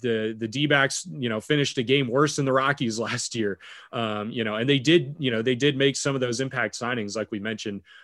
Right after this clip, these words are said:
um, earlier on in this episode. But, uh, you know, I still see the, I still see the Giants finishing in the third place spot. Um, and yeah, you know, I got, I got the Rockies <laughs> finishing last place in this division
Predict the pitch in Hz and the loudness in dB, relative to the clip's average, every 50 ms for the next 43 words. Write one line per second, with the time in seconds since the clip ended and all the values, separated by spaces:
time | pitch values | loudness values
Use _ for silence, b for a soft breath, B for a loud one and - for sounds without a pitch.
0 | B B B 104 101 98 98 98 107 - 117 117 120 120 110 107 107 110 110 113 | B B B -8 -6 -6 -6 -8 -8 -4 -2 -2 0 0 0 0 0 -2 -2 -2
1 | 113 113 117 - 113 107 104 101 110 107 101 - - - 117 117 - 117 107 - | -4 -4 -4 -6 -6 -8 -6 -4 -4 -4 -4 -6 -6 -6 -6 -4 -4 -4 -4 -2
2 | - 113 104 104 104 101 104 110 107 - - - 110 104 101 101 98 104 110 107 | -2 -2 -2 -2 -4 -4 -4 -6 -6 -4 -4 -6 -4 -4 -4 -4 -6 -6 -6 -4
3 | 110 123 120 - - 143 131 - 151 131 123 120 120 135 - - 123 123 - - | -4 -4 -4 -2 0 0 0 0 -2 -2 -2 -4 -6 -8 -6 -6 -4 -4 -2 -2
4 | 139 131 - 135 120 117 110 113 120 113 120 117 110 - - 127 117 104 - 123 | -2 -2 -2 -4 -4 -4 -2 -2 -2 -2 -2 -4 -4 -6 -6 -4 -4 -4 -4 -4
5 | 113 110 110 - - 120 113 113 107 - 117 113 117 - - 113 117 113 113 110 | -4 -4 -4 -4 -2 0 0 0 -2 -2 -2 -2 0 -2 -2 -2 -2 -2 -2 -2
6 | - B B B B B B B - 104 101 101 101 104 110 110 123 127 120 113 | -4 B B B B B B B -6 -6 -4 -4 -4 -4 -2 0 2 2 2 2
7 | 113 113 117 113 127 127 131 127 120 104 123 123 131 127 - 127 127 127 131 127 | 2 2 2 2 4 4 4 4 2 2 2 2 2 4 4 4 4 4 2 2
8 | - 135 120 - - 147 151 139 - 156 131 127 135 131 139 156 151 - - - | 0 0 -2 0 2 2 2 4 4 2 2 4 4 4 4 2 0 0 2 4
9 | 156 151 160 151 - - 135 139 143 135 - - 123 123 135 135 135 139 127 120 | 6 6 6 6 4 2 4 4 4 2 2 0 2 4 4 4 4 2 0 -2